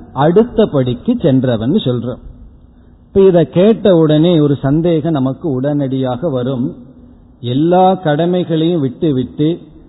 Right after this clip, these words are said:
நான் அப்படியே முழு நேரமும் இறைவனையே நினைத்து இறைவனை அடைய முயற்சி செய்து என்னை மாற்றிக்கொள்கின்ற சாதனையில் ஈடுபட்டால் எனக்கு யார் சாப்பாடு கொடுப்பா?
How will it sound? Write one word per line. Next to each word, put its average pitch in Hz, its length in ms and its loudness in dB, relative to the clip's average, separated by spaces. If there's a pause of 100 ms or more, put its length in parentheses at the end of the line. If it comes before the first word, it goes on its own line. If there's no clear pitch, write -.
(140)
நான் 160 340 0
அப்படியே 170 640 2 (200)
முழு 165 460 6 (220)
நேரமும் 170 680 4 (320)
இறைவனையே 165 840 0
நினைத்து 139 600 -2 (560)
இறைவனை 175 600 0
அடைய 147 380 0
முயற்சி 156 480 2
செய்து 131 460 0 (500)
என்னை 190 440 4
மாற்றிக்கொள்கின்ற 165 1040 2 (100)
சாதனையில் 156 640 0
ஈடுபட்டால் 143 880 -2 (420)
எனக்கு 143 420 -2
யார் 143 400 2
சாப்பாடு 156 500 0
கொடுப்பா? 127 480 -2